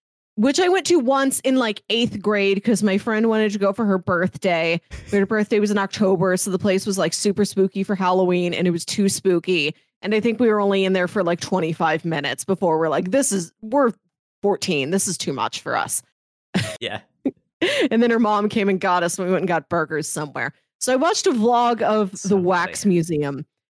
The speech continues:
Speaker 1: which is truly a perplexing place. Th-, who gets to be in the Wax Museum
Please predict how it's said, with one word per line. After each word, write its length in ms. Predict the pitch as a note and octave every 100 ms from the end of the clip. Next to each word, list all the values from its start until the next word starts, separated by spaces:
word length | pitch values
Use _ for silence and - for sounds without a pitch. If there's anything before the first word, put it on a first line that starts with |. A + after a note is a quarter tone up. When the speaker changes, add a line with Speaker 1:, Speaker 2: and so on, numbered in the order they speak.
| -
Speaker 1:
which 160 | C4+
is 120 | C4
truly 480 | - - G4+ G4 E4+
a 80 | A#3+
perplexing 680 | A#3 G3+ A3+ G3 - D#3 D3
place. 540 | E3+ C3+ E3+ - - _ _ _ _ G#3
Th-, 160 | - - _ - C4
who 160 | C4+ A#3+
gets 180 | B3+ -
to 120 | A3
be 180 | F#3+ F#3
in 100 | G3
the 80 |
Wax 380 | G3 F#3+ F#3+ -
Museum 760 | G3+ F#3+ F3 F#3 F3+ F3 E3+